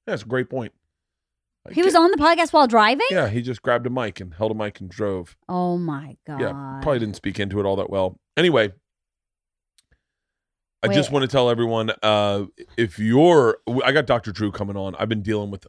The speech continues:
Speaker 1: some O C D shit.
Speaker 2: Just a little.
Speaker 1: Just a little bit. Uh, I had Halston, uh, wipe his dirty hands off this computer.
Speaker 2: <laughs>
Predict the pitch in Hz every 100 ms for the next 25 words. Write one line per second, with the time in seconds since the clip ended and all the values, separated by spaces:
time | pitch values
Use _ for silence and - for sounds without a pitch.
0 | - - 104 95 98 - 95 95 - 101
1 | 95 - - 294 220 185 147 120 135 101
2 | 107 104 101 92 92 90 - - _ 95
3 | 98 101 85 98 92 98 95 - _ -
4 | 85 98 92 90 85 95 92 90 95 95
5 | 95 90 90 - 92 95 92 719